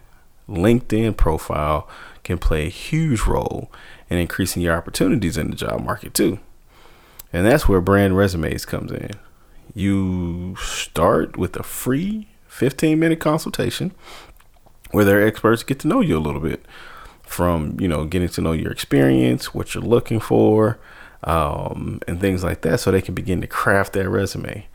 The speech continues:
Then from there, you can choose from a variety of packages that include the professional resume,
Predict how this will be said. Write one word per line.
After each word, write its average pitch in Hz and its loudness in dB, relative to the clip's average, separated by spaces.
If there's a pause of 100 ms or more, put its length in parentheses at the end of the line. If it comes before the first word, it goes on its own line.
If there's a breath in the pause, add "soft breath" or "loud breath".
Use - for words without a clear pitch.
(440 loud breath)
Then 107 4
from 90 0
there, 131 6
you 107 4
can 92 -6
choose 90 -2
from 87 -2
a 82 2
variety 98 4
of 104 2
packages 82 4
that 80 -4
include 120 0
the 90 -4
professional 80 -2
resume, 76 -4